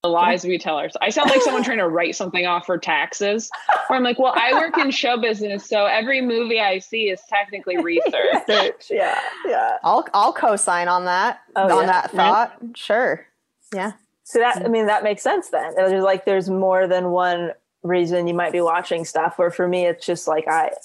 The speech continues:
Speaker 2: it's not, it's not enjoyable for me on any front.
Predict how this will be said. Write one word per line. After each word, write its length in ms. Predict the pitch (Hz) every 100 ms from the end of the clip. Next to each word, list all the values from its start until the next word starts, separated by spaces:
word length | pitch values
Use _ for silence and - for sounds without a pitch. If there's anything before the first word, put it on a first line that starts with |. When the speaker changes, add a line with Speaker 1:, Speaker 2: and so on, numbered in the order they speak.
| - _ _ _ _ -
Speaker 2:
it's 180 | 180 196
not, 360 | 175 170 - - _ _ _ -
it's 140 | 185
not 160 | 190 156
enjoyable 460 | 165 165 170 165
for 160 | 160 156
me 300 | 131 135 - _ _ _ _ _ 180
on 180 | 180 165 -
any 200 | 196 185
front. 400 | 185 - -